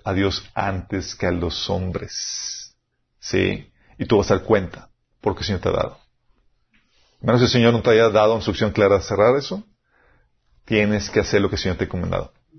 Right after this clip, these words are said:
Nadie te puede prohibir eso. Te pueden prohibir que prediques herejías. Si estás diciendo eso,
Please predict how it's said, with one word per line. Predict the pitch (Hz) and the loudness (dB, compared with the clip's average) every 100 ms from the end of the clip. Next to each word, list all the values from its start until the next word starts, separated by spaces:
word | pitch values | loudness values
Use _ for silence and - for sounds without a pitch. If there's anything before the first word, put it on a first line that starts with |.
| - | -12
Nadie | - 110 | -2 -2
te | 127 | 0
puede | 120 104 | 0 0
prohibir | 101 98 90 | 2 0 0
eso. | 80 - | -4 -10
Te | - | -10
pueden | 82 143 | 0 2
prohibir | 139 127 143 | 4 2 2
que | 120 | 0
prediques | 85 117 101 117 | 0 -2 0 0
herejías. | 98 98 95 | 0 0 -2
Si | 104 | -2
estás | 90 - 123 | -2 2 2
diciendo | 110 120 117 | 4 2 4
eso, | 120 151 - | 2 0 -6